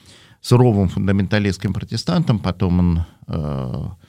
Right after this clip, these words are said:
его вот это понимание Библии как-то смутило, он ушёл оттуда, стал неверующим,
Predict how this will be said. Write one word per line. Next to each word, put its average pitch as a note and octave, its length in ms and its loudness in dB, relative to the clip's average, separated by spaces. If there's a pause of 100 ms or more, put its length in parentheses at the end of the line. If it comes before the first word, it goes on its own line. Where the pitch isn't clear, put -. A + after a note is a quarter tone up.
(380)
его G2+ 220 6
вот F#2 140 0
это F2+ 160 -2
понимание F#2 560 4
Библии E2 420 0
как-то F2 340 -4
смутило, B2+ 500 -2
он F#2+ 220 2
ушёл C#3 280 0
оттуда, A#2+ 320 -2
стал E2 200 -4
неверующим, A2 600 0